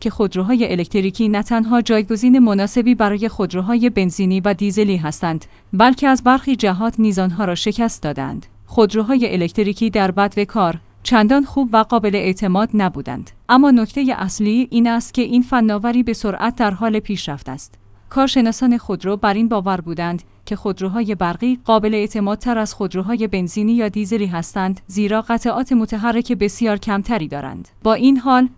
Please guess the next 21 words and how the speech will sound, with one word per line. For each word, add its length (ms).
داده‌ها 420
محدود 480
بوده 200
است، 400
زیرا 440
اولین 400
خودروهای 720
الکتریکی 560
در 160
بازار 340
انبوه 520
به 100
تازگی 520
به 100
پایان 360
عمر 340
خود 260
می‌رسند. 540
طبق 280
گزارش 520
گاردین، 640